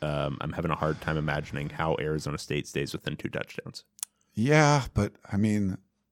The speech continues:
Speaker 2: they were almost within two touchdowns of U C L A, right?
Speaker 1: They,
Speaker 2: Like,
Speaker 1: they, they, fourteen points at home. Um, and at one point, that game was a twenty-five point lead for U C L A.
Speaker 2: It was, but it also was, like, an eight-point lead or a six-point lead, or what was it? What was it late?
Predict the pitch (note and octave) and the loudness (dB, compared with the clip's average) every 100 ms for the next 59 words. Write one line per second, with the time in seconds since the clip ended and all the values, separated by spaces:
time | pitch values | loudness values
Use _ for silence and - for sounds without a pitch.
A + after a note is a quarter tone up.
0 | _ _ _ _ - A#2+ E3 D#3 D#3+ C3+ | _ _ _ _ 0 4 8 8 6 4
1 | C#3+ A#2+ A2 A#2+ B2+ A#2+ B2 A2+ G2+ G2 | 4 2 2 4 4 6 4 4 2 0
2 | G2+ G#2 F2 G2+ F2+ D2+ F2 F2+ G#2 G2 | 2 4 4 6 4 2 4 6 6 4
3 | - G#2 F#2+ F#2 G2 F#2 - _ _ _ | 8 10 8 6 6 6 2 _ _ _
4 | - A#2+ A#2+ A2+ B2 B2 D2+ - - G2 | 6 6 8 6 8 6 4 -6 0 2
5 | - C3+ F#2 F#2 A#2 - _ _ _ _ | 6 6 6 2 -4 -12 _ _ _ _
6 | _ _ - G2 F#2 F2 F2 G2 G2 F2 | _ _ 6 8 8 6 2 4 4 6
7 | G2+ G2 G2+ G2 F#2 F2+ E2+ F2 E2+ - | 4 6 4 6 4 4 2 0 -2 -2
8 | F2 E2+ E2 - D#2+ B1 D#2 - D2 - | -2 0 0 0 -4 -2 -4 -4 -6 -4
9 | - - - - - - E3+ B2 C3+ - | -6 -8 -12 -18 -4 4 8 8 8 2
10 | - - G2+ G2+ G2+ G#2+ F#2 F2+ F2+ _ | -6 2 6 6 6 2 2 2 0 _
11 | _ _ - G#2 C3 E2+ D2+ D2+ D2 G2+ | _ _ 0 2 2 0 -2 -4 -2 0
12 | E2 - - B2 A#2+ A2+ A2+ F2+ G2 F2 | 2 0 -2 -2 2 4 4 4 2 0
13 | F2 - G#2 F2 D2+ D#2+ G1+ | -4 2 2 2 -2 -2 -4